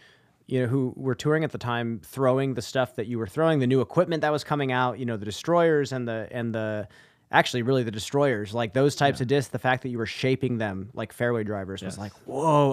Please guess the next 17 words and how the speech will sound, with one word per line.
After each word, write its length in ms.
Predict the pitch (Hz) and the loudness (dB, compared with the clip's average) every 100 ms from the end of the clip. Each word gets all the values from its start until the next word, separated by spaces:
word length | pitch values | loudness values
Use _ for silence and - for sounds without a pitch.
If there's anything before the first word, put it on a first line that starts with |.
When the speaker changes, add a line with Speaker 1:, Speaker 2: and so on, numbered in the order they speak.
| 135 | 2
Speaker 1:
okay, 180 | 143 127 | 2 0
Speaker 2:
Yeah. 60 | |
Speaker 1:
there's 220 | 127 113 | 0 0
levels 420 | 123 139 139 131 - | 2 2 2 0 -4
to 100 | 117 | -8
this 180 | 110 | -6
game." 440 | 117 120 127 131 127 - | -2 0 0 0 -2 -8
Speaker 2:
Yeah. 80 | - - _ - _ _ _ _ _ _ | -18 -18 _ -20 _ _ _ _ _ _
Speaker 1:
I 180 | 107 156 | 2 2
saw 340 | 165 202 196 | 4 2 2
some 220 | 208 196 180 | 2 0 0
of 60 | |
the 80 | 147 | 0
highest 720 | - - 127 131 156 - - - | -2 -2 0 0 -2 -6 -12 -6
level 360 | 131 127 131 | 0 0 0
disc 280 | 113 107 - | -2 -4 -4
golf 460 | 139 139 151 - | 0 0 0 -8